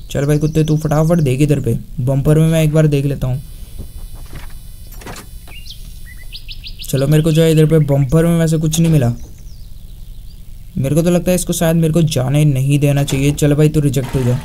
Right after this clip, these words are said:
पहले तो इधर से reject होता। और इधर पे मेरे को क्या minus हुआ है क्या ये? अबे bad हो गया यार, shit। और अब इसको देखने में आएगी ना मज़ा।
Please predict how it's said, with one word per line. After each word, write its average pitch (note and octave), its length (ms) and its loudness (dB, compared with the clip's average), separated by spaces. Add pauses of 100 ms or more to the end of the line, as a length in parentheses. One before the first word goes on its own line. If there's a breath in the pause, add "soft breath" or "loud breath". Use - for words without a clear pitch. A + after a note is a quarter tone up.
(760)
पहले D3 300 2
तो D#3+ 120 4
इधर D#3 200 6
से D#3+ 120 2
reject D3+ 380 4
होता। D3+ 180 4 (160)
और C#3 340 2
इधर C#3+ 240 2
पे D3 140 2
मेरे C#3+ 160 0
को D3+ 200 2
क्या D3+ 200 0
minus C#3 420 2
हुआ D#3 100 4
है C3+ 100 2
क्या D#3+ 100 2
ये? C#3+ 280 2 (760)
अबे D3+ 180 4
bad D3+ 480 8
हो C#3+ 120 6
गया C3+ 180 2
यार, B2 440 2
shit। D#3 340 0
और D3 240 -2 (200)
अब C#3+ 140 4
इसको D#3 260 4
देखने D#3 400 6
में E3 80 2
आएगी C3 220 2
ना D#3 80 6
मज़ा। C3+ 320 4